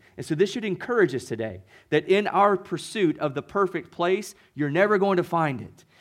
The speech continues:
And if you think you have found it, don't join it because you will then mess it up, okay? So uh, there's great encouragement for us here as human beings. These guys were men, they were not angels, just like us. We are men and women,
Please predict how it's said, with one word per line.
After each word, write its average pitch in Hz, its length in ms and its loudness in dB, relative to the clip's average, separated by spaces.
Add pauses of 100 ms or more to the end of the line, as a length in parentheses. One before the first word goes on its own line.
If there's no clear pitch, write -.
And 151 140 0
if 147 100 -6
you 185 100 -2
think 220 240 -2
you 214 120 -2
have 202 260 4
found 202 340 0
it, 131 140 -4 (220)
don't 185 260 2
join 180 320 0
it 143 140 -6
because 147 360 -2
you 185 200 -2
will 180 160 2
then 165 180 0
mess 160 240 -2
it 151 80 -2
up, 123 300 -2
okay? 165 340 2
So 165 300 0 (520)
uh, - 40 -10 (200)
there's 175 240 6
great 214 240 2
encouragement 220 720 0
for 151 200 -2
us 147 160 -2
here 143 360 0
as 147 200 -4
human 175 460 -2 (180)
beings. 131 440 2
These 160 240 0
guys 175 380 4
were 139 100 -2
men, 196 500 2
they 165 120 2
were 156 140 -2
not 165 320 0 (240)
angels, 131 480 0
just 160 240 -4
like 165 200 0
us. 117 260 0
We 147 200 0
are 127 120 -2
men 165 300 0
and 156 180 -4
women, 156 340 -4